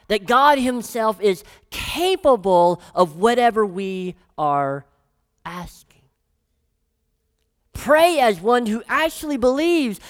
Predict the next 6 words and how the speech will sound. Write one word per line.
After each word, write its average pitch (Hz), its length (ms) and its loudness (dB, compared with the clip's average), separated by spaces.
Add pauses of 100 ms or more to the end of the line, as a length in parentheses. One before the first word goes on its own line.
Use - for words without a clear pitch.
that 226 160 0
the 220 80 -2
one 233 300 -2
listening 277 560 -2
is 220 280 0 (160)
all-powerful. 226 1600 2